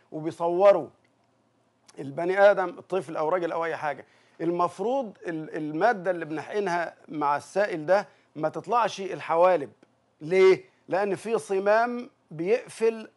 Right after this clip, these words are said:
م-، عن، بيقفل، ان يخليش البول يطلع من المثانه الى الحالب، والا كانت كل واحد اتزنق البول رجع على الكلى. لا، ربنا خلق الحته من الحالب الى ال-، الى ال-، في داخل المثانه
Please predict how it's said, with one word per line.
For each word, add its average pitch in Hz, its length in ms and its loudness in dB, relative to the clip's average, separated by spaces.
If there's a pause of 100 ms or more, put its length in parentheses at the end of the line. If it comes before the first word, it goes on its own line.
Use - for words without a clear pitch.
(120)
م-، 165 220 -8
عن، 165 160 -2
بيقفل، 170 640 -10
ان 156 160 -6
يخليش 175 540 -8
البول 180 360 -4
يطلع 185 380 -2
من 175 220 -6
المثانه 170 560 -4
الى 247 280 -6
الحالب، 220 420 -2 (260)
والا 220 280 2
كانت 196 220 -2
كل 214 220 -6
واحد 190 300 0
اتزنق 190 340 -4
البول 185 320 -4
رجع 208 160 0
على 196 100 0
الكلى. 226 320 -4 (140)
لا، 170 260 0
ربنا 160 380 -6
خلق 208 300 0 (280)
الحته 175 460 -2
من 165 180 -2
الحالب 175 500 -4
الى 160 160 -6
ال-، 151 300 -10
الى 160 200 -8
ال-، 156 160 -10
في 156 140 -10
داخل 170 300 -4
المثانه 190 500 -6